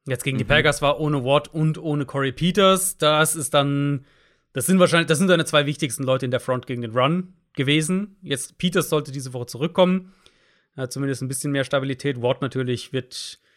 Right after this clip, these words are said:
Speaker 1: sie haben bisher noch nicht gesagt, dass er diese Saison raus ist. Ich, scheint so die Hoffnung zu geben, dass er vielleicht für die Playoffs das schaffen könnte. Aber Regular Season, denke ich,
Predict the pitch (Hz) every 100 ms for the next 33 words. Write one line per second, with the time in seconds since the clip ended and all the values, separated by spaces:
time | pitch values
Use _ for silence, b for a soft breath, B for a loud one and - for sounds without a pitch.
0 | _ _ _ _ 123 131 180 240 196 208
1 | 196 190 156 170 165 143 143 143 135 131
2 | 165 123 120 147 180 - - 123 156 123
3 | 127 - - - - 170 190 160 147 165
4 | 170 160 139 147 143 135 139 135 151 165
5 | - 156 143 143 147 135 - _ - -
6 | 160 143 - 165 185 208 208 b b b
7 | b b _ - 127 127 131 131 120 -
8 | 120 113 113 110 -